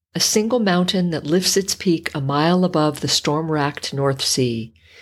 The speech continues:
is a land famous for wizards. From the towns in its high valleys and the ports on its dark, narrow bays,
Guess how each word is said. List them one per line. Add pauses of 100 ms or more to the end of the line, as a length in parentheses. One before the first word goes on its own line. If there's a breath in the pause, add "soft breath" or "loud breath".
(240 loud breath)
is
a
land
famous
for
wizards. (640)
From
the
towns
in
its
high
valleys (260 soft breath)
and
the
ports
on
its
dark,
narrow
bays,